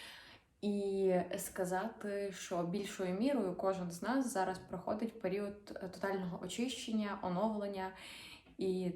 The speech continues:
ці процеси бувають досить болючими. І в контексті цього я хочу розповісти дві історії. Перша історія трапилася зі мною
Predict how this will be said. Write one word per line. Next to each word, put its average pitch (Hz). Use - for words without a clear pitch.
ці -
процеси 226
бувають 185
досить 190
болючими. 170
І 185
в 180
контексті 208
цього 285
я 190
хочу 226
розповісти 190
дві 202
історії. 170
Перша 247
історія 240
трапилася 208
зі 185
мною 208